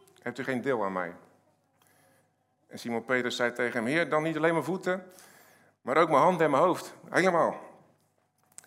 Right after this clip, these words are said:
Maar Jezus zei: "Wie gebaat heeft, heeft slechts nodig dat zijn voeten worden gewassen,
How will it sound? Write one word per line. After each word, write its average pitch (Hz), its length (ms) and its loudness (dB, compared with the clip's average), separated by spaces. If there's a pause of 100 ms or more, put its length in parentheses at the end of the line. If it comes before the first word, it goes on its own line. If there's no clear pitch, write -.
(680)
Maar 110 140 -2
Jezus 123 240 -2
zei: 120 180 -2
"Wie 117 120 -8
gebaat 160 380 0
heeft, 185 360 -10 (360)
heeft 127 220 -6
slechts 110 200 -4
nodig 147 300 -4
dat 135 120 -12
zijn 120 140 -10
voeten 147 280 -12
worden 120 180 -6
gewassen, 101 460 -8